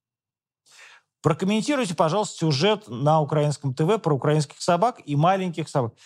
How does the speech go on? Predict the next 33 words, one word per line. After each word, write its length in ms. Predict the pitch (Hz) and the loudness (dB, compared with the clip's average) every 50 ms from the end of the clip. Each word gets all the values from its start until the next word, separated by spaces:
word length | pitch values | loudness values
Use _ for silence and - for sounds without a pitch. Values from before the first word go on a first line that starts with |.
| _ _ _ | _ _ _
Слушайте, 480 | - - 220 180 - - 156 131 - - - | -2 0 0 0 0 0 -2 -2 -2 -2 -2
я, 440 | 147 160 165 175 170 165 156 - - | 2 4 4 6 4 4 2 0 -2
э, 340 | - 147 151 156 156 156 147 156 | -4 -2 0 2 2 2 2 0
там 140 | 185 180 165 | 0 0 2
проблема 380 | 190 196 185 202 220 220 190 | 0 0 0 0 -2 -2 0
была 180 | 175 165 160 156 | 0 0 0 -2
в 60 | - | 0
том, 160 | - 247 269 | -2 -4 -2
что, 580 | - - - - 185 180 175 165 - - - - - 131 135 - _ _ _ | -4 -8 0 2 2 4 4 2 0 -2 -6 -14 -20 -20 -20 -20 _ _ _
э, 280 | - 87 127 135 - - - | -8 -6 -4 -4 -4 -6 -6
я, 220 | - 147 156 170 - | -2 0 0 0 0
просто 320 | 165 175 175 160 - - | 0 0 0 0 0 0
кто 100 | - 175 | 0 2
не 160 | 165 180 190 | 4 4 2
знает, 460 | 185 170 175 160 127 104 98 95 - - _ - - - - _ _ _ _ | 2 2 2 2 2 2 0 -4 -6 -10 _ -20 -20 -20 -20 _ _ _ _
там 260 | _ 151 143 143 147 139 | _ 2 2 2 2 0
из 260 | 127 151 151 151 147 | 0 0 0 2 2
нашей 320 | 175 175 156 127 139 143 | 2 2 2 2 0 0
программы 460 | - 156 156 165 170 220 247 226 185 151 | 2 2 2 2 2 2 2 2 2 2
мы 60 | 139 | 2
здесь 240 | 123 131 143 131 - | 2 0 0 -2 0
сидели 360 | - 151 147 147 151 135 127 | -2 0 2 2 2 2 2
с 120 | 120 - | 0 -2
Илоной 280 | 151 143 143 143 135 131 | -2 0 2 2 2 2
Броневицкой, 880 | 127 135 147 151 165 170 202 247 285 - - - - 156 143 139 131 131 | 2 0 2 2 2 0 0 0 -2 -4 -4 -2 0 2 2 2 2 2
значит, 280 | 131 147 143 127 - - | 2 0 0 -2 -2 0
у 40 | 151 | 0
меня 260 | 147 143 147 147 139 | 2 4 4 4 4
были 180 | 131 131 127 127 | 2 2 2 2
эти 160 | 131 117 - | 0 0 2
мои 220 | 143 147 147 151 143 | 2 2 4 2 2
маленькие 500 | 143 139 135 123 120 123 110 - 127 117 | 2 2 0 0 -2 -4 -4 -4 -6 -4
собачки, 640 | - - 147 147 196 277 311 - - - - 123 | 0 0 0 0 0 -2 -4 -6 -6 -4 -4 -4